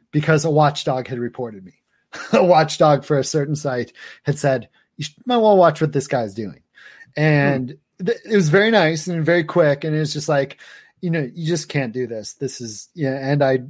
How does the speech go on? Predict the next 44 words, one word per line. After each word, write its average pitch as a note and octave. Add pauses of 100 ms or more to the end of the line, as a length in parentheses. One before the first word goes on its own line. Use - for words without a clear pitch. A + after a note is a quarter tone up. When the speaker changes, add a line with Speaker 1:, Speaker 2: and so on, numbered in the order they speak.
(160)
Speaker 1:
I D3
shut D3
it C3+
down. D3+
I A#2
was A#2
like, C3
"Yeah, G#3+
you're D#3
right. F#3+
Okay. F#3 (160)
I'll D#3
make F3+
it F3
a E3
free F#3+
thing." G2+ (800)
But E3
it's D#3+
also F3
the D#3
reason C#3 (100)
S D3+
F C#3+
B G#3+
has C#3
always B2+
been A2
free E3 (420)
is C#3
Speaker 2:
Right. D3+
Speaker 1:
because, C#3 (100)
you D#3+
know, C#3+
there's D3
a D3
few F3
reasons, C#3
but C3+
the, C3+
the C3+
main D#3+
reasons C3
is B2